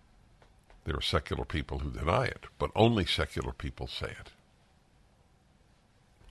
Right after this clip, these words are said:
The, the, we live in the age of,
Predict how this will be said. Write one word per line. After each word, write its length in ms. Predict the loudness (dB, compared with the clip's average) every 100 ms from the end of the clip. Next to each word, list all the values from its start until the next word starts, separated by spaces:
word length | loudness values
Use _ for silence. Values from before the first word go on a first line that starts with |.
| -20 -20 -20 -20 -20 -20 _ _ _ _ -20 -20 -20 _ _ -20 _ -20 _ -18 -18 -18 _ _ _ _ _ _ _ _ -6
The, 420 | 0 2 0 -2 -8
the, 140 | -2 0
we 140 | 2 6
live 200 | 6 8
in 100 | 6
the 140 | 6
age 280 | 6 6 6
of, 200 | 4